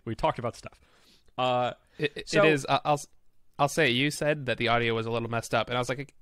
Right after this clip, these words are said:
Speaker 2: "Maybe I can fix it in post or whatever." But it, it, my audio was messed up in a way that had me repeating words, and I couldn't even listen to it, like, a minute of it. I could, <laughs> I couldn't even try to fix it. <laughs> It was pretty bad.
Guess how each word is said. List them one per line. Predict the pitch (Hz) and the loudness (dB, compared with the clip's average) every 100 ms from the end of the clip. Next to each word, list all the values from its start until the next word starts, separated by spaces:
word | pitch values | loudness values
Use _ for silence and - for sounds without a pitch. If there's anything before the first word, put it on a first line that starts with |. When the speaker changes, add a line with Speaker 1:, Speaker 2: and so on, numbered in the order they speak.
| - | -6
Speaker 2:
"Maybe | 147 139 | 0 0
I | |
can | 123 | -2
fix | 127 127 - | -4 -8 -8
it | |
in | 123 | -10
post | - 117 - | -6 -6 -6
or | 110 | -6
whatever." | 107 104 107 - - | -6 -8 -12 -18 -4
But | 120 - - - | -2 -2 -6 -6
it, | - 123 - _ - | -2 -2 -4 _ -4
it, | 131 - _ - | -4 -4 _ -2
my | 139 151 | 0 4
audio | 151 151 | 4 2
was | 135 123 | 0 -2
messed | 127 135 | -2 -2
up | 127 | -2
in | 123 | -2
a | |
way | 117 123 | 0 0
that | 113 - - | 0 -4 -6
had | 135 117 | -4 -2
me | 113 | -2
repeating | 113 - 131 117 113 | -4 -2 0 0 0
words, | 117 127 170 175 - | 0 2 0 -4 -6
and | - | -2
I | 120 | 0
couldn't | 135 147 120 | 2 2 0
even | 120 110 | 0 -2
listen | 110 110 | -4 -4
to | 107 | -4
it, | 107 | -4
like, | 107 | -4
a | 110 | -4
minute | 107 104 | -4 -4
of | 107 | -8
it. | 113 - | -10 -6
I | 104 | -2
could, | 143 453 | 0 2
<laughs> | 151 | 2
I | |
couldn't | 175 175 | 2 2
even | 151 131 | 2 2
try | - 123 | 2 2
to | 120 | 2
fix | 110 - | -4 -6
it. | 104 - | -6 -6
<laughs> | - - - | -8 -12 -2
It | |
was | 147 127 | 0 2
pretty | - 123 | 2 2
bad. | - - 117 | -2 -4 -8